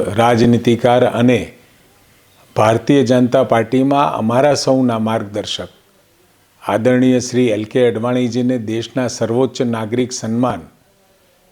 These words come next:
ભારત રત્નની જાહેરાત અત્યંત પ્રશંસનીય છે.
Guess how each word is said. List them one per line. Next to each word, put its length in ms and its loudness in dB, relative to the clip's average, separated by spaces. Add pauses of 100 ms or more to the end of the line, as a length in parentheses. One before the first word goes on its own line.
(600)
ભારત 460 0
રત્નની 520 0
જાહેરાત 640 0
અત્યંત 720 -2 (580)
પ્રશંસનીય 720 -2
છે. 180 -16